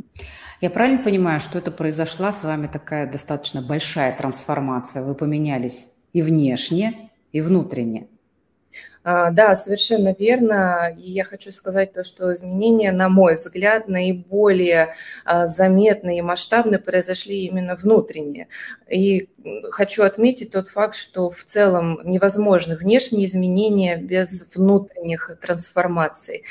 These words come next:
Speaker 2: Это определяет, а, всё, в принципе, и, а, ход мысли, м,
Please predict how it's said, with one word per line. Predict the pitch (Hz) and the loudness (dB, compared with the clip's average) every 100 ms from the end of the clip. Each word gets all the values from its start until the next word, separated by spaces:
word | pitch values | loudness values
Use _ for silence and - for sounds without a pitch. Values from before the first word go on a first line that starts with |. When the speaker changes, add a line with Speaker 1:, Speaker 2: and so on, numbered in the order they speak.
| - - - | -18 -18 -4
Speaker 2:
Это | 196 208 202 | -2 2 2
определяет, | 185 185 196 196 196 196 170 147 147 165 | 2 2 0 2 2 4 4 2 -2 -2
а, | 165 160 156 - | 0 0 -2 -6
всё, | - - 190 | -4 2 2
в | 185 | 2
принципе, | - 214 220 - - 208 202 | -4 -4 -4 -6 -2 0 0
и, | - 185 185 185 - - - | -2 0 0 -2 -14 -18 -2
а, | 175 175 175 | 2 4 2
ход | 175 - 214 | 0 0 2
мысли, | 202 214 254 - 240 240 233 | 4 4 4 2 4 4 4
м, | 208 175 170 170 165 165 | 2 0 -2 -2 -2 -6